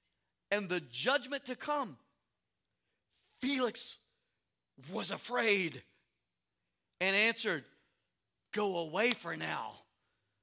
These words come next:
When I have a convenient time, I will call for you.'" Felix is shaken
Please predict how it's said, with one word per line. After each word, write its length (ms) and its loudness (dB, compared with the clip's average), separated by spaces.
When 160 2
I 100 6
have 220 6
a 60 0
convenient 720 2
time, 640 2
I 100 -10
will 120 -14
call 260 -8
for 160 -20
you.'" 200 -20
Felix 260 2
is 100 -6
shaken 800 2